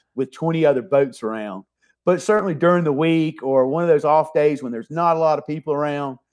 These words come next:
you know, you could tell them to, "Hey, go to that tree," and you can sit and talk to the parents while we're trolling, and they're doing something. They're driving the boat, so that makes them real happy.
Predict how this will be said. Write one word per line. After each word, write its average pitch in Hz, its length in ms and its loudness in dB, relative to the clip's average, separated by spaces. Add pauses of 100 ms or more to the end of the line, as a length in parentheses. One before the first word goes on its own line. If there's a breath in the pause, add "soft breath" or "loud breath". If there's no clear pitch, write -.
(300)
you 165 120 -4
know, 151 100 6
you 151 240 2
could 202 180 -6
tell 190 160 4
them 170 100 0
to, 143 80 2
"Hey, 160 440 2 (380)
go 175 180 6
to 185 140 2
that 165 260 2
tree," 156 520 -6 (640)
and 151 180 -2
you 190 80 -4
can 190 140 -6
sit 180 280 -4
and 175 80 -12
talk 170 260 0
to 156 60 -16
the 151 60 -6
parents 170 420 -8
while 156 220 2
we're 160 80 -4
trolling, 180 520 0
and 160 360 -2 (840)
they're 185 200 4
doing 214 300 0
something. 131 260 -2
They're 135 100 -2
driving 156 380 2
the 143 80 -8
boat, 160 300 -2
so 139 80 -6
that 151 160 0
makes 147 180 -4
them 143 100 -14
real 143 160 -2
happy. 139 440 -6